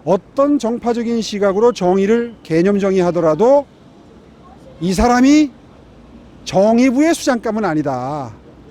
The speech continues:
예, 안녕하세요. 예, 정의부의 수장감은 아니다 하는데, 에, 많은 국민 여러분들이 동의하실 거라고 저는 생각을 하고요. 그런 의미에서 뭐 나중에 구속의익이 될 거다, 뭐 처벌이 될 거다 이런 걸 넘어서서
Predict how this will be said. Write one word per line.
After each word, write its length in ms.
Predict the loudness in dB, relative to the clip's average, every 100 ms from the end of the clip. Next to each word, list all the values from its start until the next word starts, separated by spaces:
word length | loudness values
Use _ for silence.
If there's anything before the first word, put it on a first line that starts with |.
| -20 -20 -20 -20 -20 -20 -20 -20 -20 -20 -20 -14
예, 60 | -12 -8
안녕하세요. 500 | -4 -4 0 0 0 -4 -16 -20 -16
예, 120 | -16 -16 -20 -18 -12
정의부의 720 | -2 2 2 0 -2 0 0
수장감은 540 | -2 -6 -6 -6 -6 -6
아니다 380 | -2 0 0 -2 -12 -20 -20 -20 -20 -6
하는데, 500 | -2 2 4 2 0 -8 -20 -20 -10
에, 580 | -2 -2 -2 -4 -10 -12
많은 640 | -10 -10 -6 2 4 4 2 -4 -20 -20 -4
국민 260 | 2 4 4
여러분들이 420 | 2 0 -2 -2
동의하실 500 | 0 2 2 0 -2
거라고 280 | -4 -4 -2
저는 140 | -2
생각을 380 | -2 -2 -2 -2
하고요. 360 | -6 -8 -12 -14 -20 -20 -20 -2
그런 240 | 2 4
의미에서 640 | 4 4 0 0 -2 -2 -8 -20 -20 -20 -16
뭐 180 | -6 -2
나중에 480 | 0 0 0 -2 -4
구속의익이 800 | -4 -4 -2 2 2 2 -2 -2
될 180 | 0 -2
거다, 500 | -2 -2 0 0 -2
뭐 160 | -4 -6
처벌이 460 | -4 -2 -2 -2
될 160 | -2 -4
거다 260 | -4 -2
이런 220 | 0 0 0
걸 140 | -2
넘어서서 640 | -2 -4 -6 -4 -2 -2